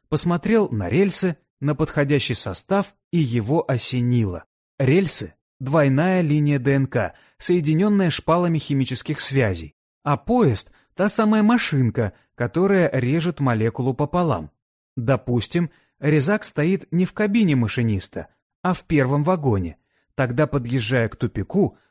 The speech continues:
поезд не сможет разрезать шпалы до самого конца. Паровоз помешает.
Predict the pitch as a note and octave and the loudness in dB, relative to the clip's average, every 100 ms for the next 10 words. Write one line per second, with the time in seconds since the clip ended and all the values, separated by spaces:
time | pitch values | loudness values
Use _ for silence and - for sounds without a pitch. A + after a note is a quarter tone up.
0 | _ - G#3+ G#3 - - F#3+ G#3+ - C3 | _ 2 4 4 0 -4 0 0 0 0
1 | F3 F3 - D3+ D3+ B2+ C3+ B2+ B2 - | 2 0 -4 -2 0 0 -2 -2 -4 -6
2 | - D3+ F3+ E3 - _ B2 D3 - B2 | 0 0 2 -2 -6 _ -2 0 0 0
3 | A#2+ A#2+ A#2+ C#3 C#3 - B2+ - _ _ | 0 -2 -2 -2 -2 0 -2 -2 _ _
4 | _ _ - B2+ G#3 A#3 D#3 - A2 C#3 | _ _ -2 2 2 2 0 0 -2 -2
5 | - A2 E2 | 0 -2 -4